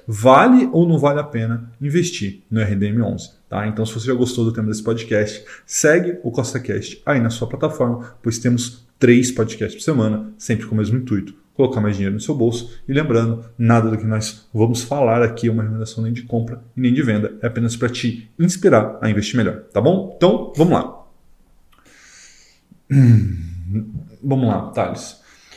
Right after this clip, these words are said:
É, eu vou fazer a parte do vídeo, vai ter um corte, e aí esse corte vai ser... Bom, vamos lá, vamos entrar um pouquinho agora no R D M onze, né?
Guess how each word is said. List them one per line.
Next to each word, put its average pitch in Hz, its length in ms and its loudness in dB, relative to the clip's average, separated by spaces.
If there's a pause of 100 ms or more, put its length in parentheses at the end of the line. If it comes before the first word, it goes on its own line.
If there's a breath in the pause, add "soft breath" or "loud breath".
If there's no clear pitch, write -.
(140 soft breath)
É, 120 560 0
eu 160 100 10
vou 190 140 4
fazer 131 540 6
a 117 40 0
parte 117 280 0
do 107 80 -2
vídeo, 117 520 -4
vai 127 220 -2
ter 147 80 0
um 147 160 0
corte, - 680 -2 (260)
e 117 100 0
aí 120 80 4
esse 123 240 0
corte 123 320 -2
vai 123 180 0
ser... 127 280 0
Bom, 127 260 10
vamos 175 180 6
lá, 127 120 8
vamos 160 200 6
entrar 175 200 4
um 165 80 4
pouquinho 165 240 0
agora 151 180 4
no 156 120 0
R 147 180 0
D 151 140 -4
M 147 140 -4
onze, 113 440 -2
né? 113 360 -4